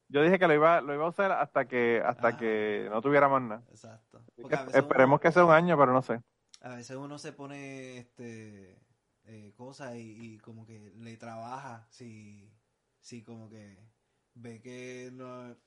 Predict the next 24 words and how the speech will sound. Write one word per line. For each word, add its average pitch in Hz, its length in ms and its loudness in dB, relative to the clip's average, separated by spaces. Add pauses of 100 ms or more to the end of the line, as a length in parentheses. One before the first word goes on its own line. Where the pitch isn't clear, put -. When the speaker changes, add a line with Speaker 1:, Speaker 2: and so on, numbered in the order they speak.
Speaker 2:
por 127 120 -12
lo 120 60 -16
menos 139 320 -14
en 127 120 -18
tu 131 100 -12
lista, 131 540 -14
si - 120 -18
ves 123 180 -14
que 156 140 -16
no 147 140 -14
tienes 156 260 -14
trescientos 156 600 -14
sesenta 147 340 -16
y 143 40 -16
cinco, 139 1120 -14
este, 139 280 -20
de 143 80 -14
Speaker 1:
Sí. 117 120 -4
Speaker 2:
esto, 101 220 -10
trabaja 135 460 -8
mentalmente 165 880 -14
y 139 80 -18
como 135 240 -16
que, 123 260 -18